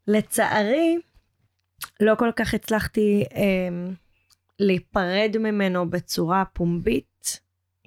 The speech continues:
כי, ו-, והרבה אנשים, אה, כאילו, באו אליו דרכי, אוקיי? זה היה קשור ל-, לא חשוב, קב-, זה קבוצת פייסבוק. זה לא היה משהו, כאילו,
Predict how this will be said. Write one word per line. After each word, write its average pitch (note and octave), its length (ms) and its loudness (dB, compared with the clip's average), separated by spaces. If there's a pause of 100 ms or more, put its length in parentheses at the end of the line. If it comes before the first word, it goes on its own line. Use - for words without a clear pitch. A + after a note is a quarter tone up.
(200)
כי, F3 680 0 (200)
ו-, D#3+ 160 -4 (140)
והרבה F3+ 480 0
אנשים, G3 500 0
אה, F3 340 -2 (600)
כאילו, F#3 420 2
באו F#3+ 380 0
אליו F3+ 320 0
דרכי, F3+ 680 -2 (480)
אוקיי? G#3+ 480 0
זה F#3+ 60 0
היה F#3 140 0
קשור F3+ 520 -2
ל-, E3+ 460 -4
לא G3+ 80 -2
חשוב, E3 300 -4 (160)
קב-, E3 280 -4
זה - 100 -8
קבוצת E3+ 400 -4
פייסבוק. F3 480 0 (680)
זה E3 160 0
לא F3+ 80 4
היה G3 200 2
משהו, F3+ 340 0
כאילו, E3+ 420 2